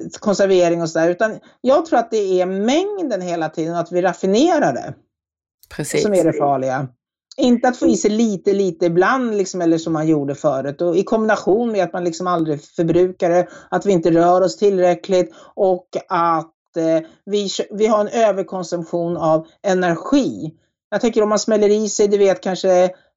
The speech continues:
Speaker 1: eh, McDonalds med både pommes fritesen och det och läsken och allting, då är det ju liksom att vi får i oss för mycket energi. Och dessutom den här fruktosen, det är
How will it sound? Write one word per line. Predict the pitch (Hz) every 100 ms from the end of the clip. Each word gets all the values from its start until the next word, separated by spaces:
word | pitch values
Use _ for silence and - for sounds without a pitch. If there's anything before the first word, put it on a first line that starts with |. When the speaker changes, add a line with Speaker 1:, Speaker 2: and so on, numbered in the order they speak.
| 147
Speaker 1:
eh, | 147 190 185 185 185 202
McDonalds | 208 - 202 202 202 196 190
med | 208 196 185
både | 196 185
pommes | 175 202 190
fritesen | 214 202 _ - 208 196
och | 196 190 180 185 143 -
det | 190 202 196 196
och |
läsken | 190 190 190 - 175
och | 160
allting, | 160 165 170 175
då | 202 208
är | 190
det | 180
ju |
liksom | 175 170
att | 185 185
vi |
får | 175 185
i | 180
oss | 165
för | 190
mycket | 214 254 - 208
energi. | 190 170 143 143 - - -
Och | 196 - - -
dessutom | 190 240 240 220 208 175
den | 160
här | 147
fruktosen, | 170 165 156 147 - 151
det |
är | 175